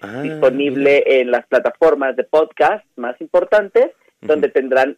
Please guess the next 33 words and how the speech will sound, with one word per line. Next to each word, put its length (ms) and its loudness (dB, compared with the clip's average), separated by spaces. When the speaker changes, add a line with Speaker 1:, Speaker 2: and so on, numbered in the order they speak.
Speaker 2:
las 240 0
entrevistas 560 -6
a 120 -6
todos 240 2
estos 260 -4
especialistas, 720 -2
ahora 280 0
en 60 -12
formato 400 -8
podcast, 500 -8
para 180 -4
que 100 -12
ustedes 280 -2
puedan 280 0
entrarle 680 -2
al 180 0
proyecto 640 0
de 80 2
la 120 2
manera 320 -2
que 100 -6
más 200 -8
les 140 -4
guste. 280 -12
Speaker 1:
Perfecto, 500 -12
Mar-, 140 -2
oye, 160 2
¿alguna 260 -2
red 160 0
social? 540 -2
Speaker 2:
Hombre 320 4
y 100 -2
Tacones, 560 0